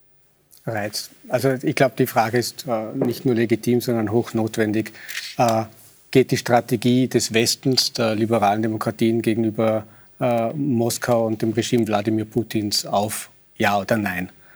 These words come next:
Äh, und wie lange hält der Westen, äh, die Kosten in den eigenen, für die eigenen Bevölkerungen, für die eigenen Systeme, für die eigene Wirtschaft aus? Das sind hochwichtige Fragen, die man,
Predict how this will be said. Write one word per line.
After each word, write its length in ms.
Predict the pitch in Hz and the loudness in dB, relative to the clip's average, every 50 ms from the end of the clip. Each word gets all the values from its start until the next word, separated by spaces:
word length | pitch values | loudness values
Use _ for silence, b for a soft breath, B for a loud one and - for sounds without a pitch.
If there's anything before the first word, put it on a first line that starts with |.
| b b b b b - - | b b b b b -6 -4
Äh, 360 | 113 110 110 104 104 104 113 - - | -2 0 0 0 -2 -2 -4 -2 0
und 380 | - 139 135 139 143 139 - - | 2 4 4 4 2 0 -4 -2
wie 140 | - 127 127 | 0 2 2
lange 480 | 113 104 95 101 113 117 117 120 120 110 b b b b | 4 2 2 2 2 2 2 0 0 -4 b b b b
hält 520 | _ - 113 113 113 110 - - - - - | _ -2 0 0 0 0 -2 -6 -6 -2 -2
der 120 | 117 98 | 0 0
Westen, 640 | 101 101 107 - - - _ 120 113 110 107 107 b b b b b - - - | 0 0 0 -2 -4 -4 _ -2 0 0 -2 -6 b b b b b -20 -20 -8
äh, 340 | - 117 107 104 101 101 98 101 - _ _ _ _ _ - | -4 -2 -2 -2 -2 -4 -4 -8 -12 _ _ _ _ _ -2
die 80 | 123 | -2
Kosten 380 | - - - 127 123 117 - - | 0 2 2 2 2 2 2 2
in 100 | 123 117 | 2 2
den 140 | 113 117 107 | 2 2 2
eigenen, 420 | 92 95 104 104 120 113 110 107 107 | 0 0 0 0 0 0 0 -2 2
für 160 | - 147 139 | 2 4 4
die 120 | 135 127 | 4 4
eigenen 260 | 107 110 104 120 113 | 2 2 2 2 0
Bevölkerungen, 640 | 104 107 - - 113 117 - - 123 117 117 117 110 | 0 0 -2 0 0 0 0 0 0 2 2 0 0
für 120 | 110 113 101 | -2 -2 -2
die 100 | 110 101 | -2 -2
eigenen 320 | 92 98 104 107 104 101 | -2 -2 -2 -2 -4 -4
Systeme, 400 | - 107 101 - - 101 101 104 | -4 -6 -6 -4 -2 -2 -2 -2
für 140 | 104 110 98 | -4 -4 -2
die 60 | 101 | -2
eigene 280 | 95 95 110 104 92 92 | -2 -2 -2 -2 0 0
Wirtschaft 540 | 110 110 - - 113 107 - - - - - | 0 0 0 -2 -2 -2 -4 -6 -10 -10 -8
aus? 400 | - - 92 92 185 - - - B B B B B B B _ | -2 0 0 0 0 -2 -6 -6 B B B B B B B _
Das 180 | - 117 - - | -4 -2 0 2
sind 260 | 120 117 110 110 - - _ _ _ - | 2 2 0 -2 -6 -16 _ _ _ 2
hochwichtige 1040 | - 131 135 123 - - - - - _ - 110 135 143 - - - 127 131 120 | 4 6 6 6 2 -4 -16 -20 -10 _ 0 2 2 2 2 0 0 2 2 2
Fragen, 560 | - - - 101 92 95 107 110 123 120 110 | 0 0 0 2 2 2 2 2 2 0 2
die 100 | 107 117 | 2 0
man, 300 | 107 107 110 110 107 104 | 0 2 0 0 -2 -2